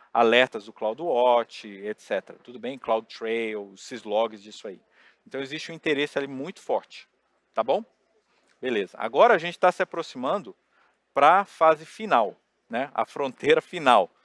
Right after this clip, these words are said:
da apresentação. A gente vai falar de uma infraestrutura chamada Local Zone, ou zonas locais.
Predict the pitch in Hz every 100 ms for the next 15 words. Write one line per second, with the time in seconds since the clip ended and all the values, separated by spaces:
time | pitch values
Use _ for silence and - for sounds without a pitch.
0 | _ - 113 - 117 117 113 120 - 92
1 | - _ - _ - 113 131 151 - 147
2 | 143 165 - - 120 139 147 - 151 151
3 | 156 - 151 147 151 139 _ _ 117 127
4 | 170 - 180 123 113 104 90 _ _ _
5 | _ _ _ 135 143 117 135 175 165 170
6 | 156 110 92 - - _